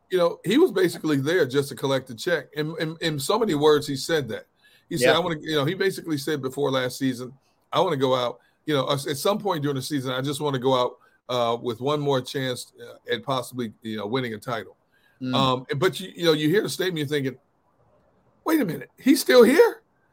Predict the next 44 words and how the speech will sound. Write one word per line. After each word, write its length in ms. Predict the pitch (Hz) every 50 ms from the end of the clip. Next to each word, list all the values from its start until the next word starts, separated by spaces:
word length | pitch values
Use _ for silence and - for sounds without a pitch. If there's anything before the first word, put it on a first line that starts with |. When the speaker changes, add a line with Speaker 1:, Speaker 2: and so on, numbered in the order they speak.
| -
Speaker 2:
Yeah. 180 | 113 117 - -
Speaker 1:
You 60 | 175
know, 220 | 156 131 120 131 - - - -
so 160 | - - 220
good 220 | 214 - 302 330 123
for 80 | -
Speaker 2:
Nice. 80 | 226 208
Speaker 1:
him. 100 | - - - _ _ _ -
Nineteen 600 | 151 165 214 285 403 - - - 226 247 247 226
seasons 440 | - - 190 190 196 175 180 165 147
in 120 | 160 160
the 120 | 151 143 147
N 120 | 165 160
B 180 | 147 151 143 147
A. 160 | 151 180 220 - - - -
Speaker 2:
A 60 | 127
long 280 | 131 131 135 135 131
run. 340 | 127 123 123 120 113 101 - _ _ _ _ -
Speaker 1:
That's 140 | - 98 -
phenomenal. 520 | - 139 131 139 135 117 107 107 85 - _ _ _ _ _ _ _
Uh, 80 | - -
Speaker 2:
Yeah, 100 | 107 104
Speaker 1:
you 40 | 101
Speaker 2:
it 40 | -
Speaker 1:
know. 60 | 90
Speaker 2:
is. 180 | 85 - - - _ - - - _ _ _ _ _ _ _ _ _ -
Um, 500 | 143 147 147 143 143 147 147 143 139 139 - _ _ _ - 170 151 113
do 60 | 110
you 120 | 135 165 185
remember 400 | 190 180 170 180 202 240 277 262
the 100 | 247 226
little 260 | 190 180 180 175 165
blo-, 260 | 135 - 127 143 151
remember 280 | 131 135 147 208 247 269
when 120 | 240 190
Jamal 420 | - - 131 135 135 139 143 135 127
Adams 340 | 123 127 127 123 123 -
came 240 | - - 123 117 113
back? 420 | 104 98 101 101 101 98 - _ - -
They 60 | 123
were 80 | 113 107
playing 260 | - 135 131 135 139
the 80 | 131
Jets 540 | 120 104 107 113 113 113 - - - - -